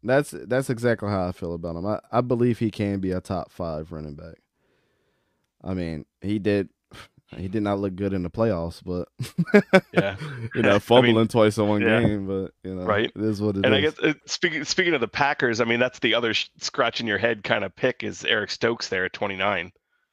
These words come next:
Speaker 2: Like, you already know Aaron Rodgers is mad at you. <laughs> Like, you're just
Speaker 1: Yeah.
Speaker 2: gonna break the camel's back by picking a corner, you know, and, uh, how, would they say, like, how many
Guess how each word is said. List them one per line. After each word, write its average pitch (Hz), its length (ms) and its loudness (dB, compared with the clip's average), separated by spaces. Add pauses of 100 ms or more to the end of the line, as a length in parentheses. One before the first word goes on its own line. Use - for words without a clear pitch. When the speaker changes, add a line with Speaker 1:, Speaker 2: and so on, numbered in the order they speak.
(580)
Speaker 2:
Like, 101 240 0 (1000)
you 147 220 0
already 156 400 2
know 123 400 2
Aaron 117 220 0
Rodgers 113 380 2
is 104 140 -4
mad 110 240 2
at 107 80 0
you. 95 220 -2
<laughs> - 40 -10 (840)
Like, - 300 -2 (360)
you're 107 320 2
just 151 180 0
Speaker 1:
Yeah. 170 100 4
Speaker 2:
gonna 147 120 2
break 143 280 0
the - 80 0
camel's 127 400 0
back 123 320 0
by 110 160 2
picking 127 280 -2
a 107 60 -2
corner, 117 580 -2 (360)
you 120 100 2
know, 110 320 2
and, 107 340 -2 (480)
uh, - 40 -16 (360)
how, 143 280 -2 (320)
would 208 100 0
they 285 140 2
say, 185 280 0
like, 175 220 0
how 160 220 2
many 180 300 0